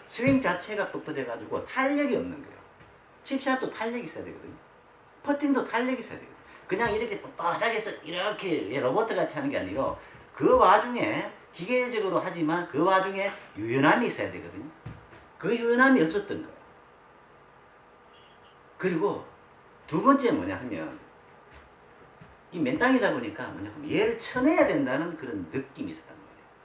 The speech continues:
그래서 이, 이 뻣뻣한 상태에서 이걸 쳐내야 된다고 해서 얘가 볼 쪽으로 이렇게 스윙을 한 거예요. 이 볼 쪽으로 스윙하면 안 돼요. 퍼팅할 때도 이렇게 해서 볼 쪽으로 스윙하는 게 아니잖아요.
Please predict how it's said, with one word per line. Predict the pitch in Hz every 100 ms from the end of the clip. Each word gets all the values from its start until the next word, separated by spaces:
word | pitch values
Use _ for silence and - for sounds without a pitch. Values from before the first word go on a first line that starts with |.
| - - -
그래서 | 202 208 170
이, | 151 156
이 | 160
뻣뻣한 | - - - 214 233
상태에서 | 226 202 147 - 180 -
이걸 | - 175
쳐내야 | - 262 311
된다고 | - 160 127
해서 | 120 - 117 - - -
얘가 | 120 - - -
볼 | 240 277 277
쪽으로 | 285 269 262 220
이렇게 | 220
스윙을 | 208 185 175 -
한 | 151 -
거예요. | 156 -
이 | 156
볼 | - 254 262
쪽으로 | 269 220
스윙하면 | - 180 165 117
안 | -
돼요. | 156 127 147 160 - - - - - - - - - - -
퍼팅할 | 247 254 285 247 214
때도 | 214 170
이렇게 | 180 175 160
해서 | -
볼 | 254 269
쪽으로 | 294 247
스윙하는 | - 180 160 151
게 | 92
아니잖아요. | 104 175 147 82